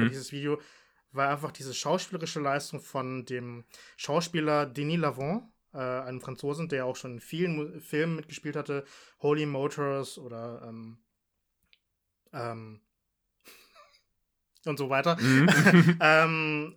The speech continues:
Speaker 1: äh, ja, ist halt einfach, der hat einfach so ein, äh, einprägsames Gesicht. Ähm, und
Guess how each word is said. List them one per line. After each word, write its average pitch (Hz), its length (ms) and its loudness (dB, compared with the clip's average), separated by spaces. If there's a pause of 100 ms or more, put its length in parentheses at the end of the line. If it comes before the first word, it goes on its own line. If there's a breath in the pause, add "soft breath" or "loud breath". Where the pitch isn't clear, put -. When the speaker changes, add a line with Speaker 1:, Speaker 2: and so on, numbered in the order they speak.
Speaker 1:
äh, 139 260 2
ja, 147 440 4
ist 156 180 -6
halt 165 140 4
einfach, 156 200 -2
der 160 120 -6
hat 170 80 4
einfach 156 180 0
so 165 340 -2
ein, 151 420 -2
äh, 156 60 -8
einprägsames 151 760 -4
Gesicht. 139 500 -6 (480 soft breath)
Ähm, 147 520 0
und 151 320 -4